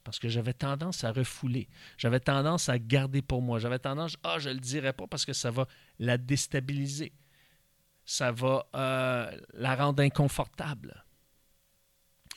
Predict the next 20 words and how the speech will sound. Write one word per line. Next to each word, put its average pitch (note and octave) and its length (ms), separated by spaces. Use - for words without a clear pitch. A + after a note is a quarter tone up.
Maintenant, C3+ 640
plutôt D3+ 360
que - 100
de B2+ 180
ne B2 160
pas A3 360
dire D#3 520
ce - 140
qui C3+ 320
va B2 140
rendre B2+ 300
l'autre C#3 240
inconfortable, C3+ 760
je B2+ 220
cherche - 500
la B2+ 140
façon A3 680
de F3 100
le C3 80
communiquer. A2+ 720